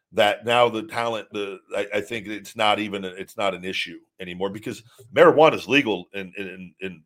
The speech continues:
multiple places here in the United States, Vegas being one of 'em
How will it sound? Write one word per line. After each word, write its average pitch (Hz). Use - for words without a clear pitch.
multiple 113
places 120
here 95
in 87
the 87
United 90
States, 98
Vegas 110
being 95
one 110
of 87
'em 78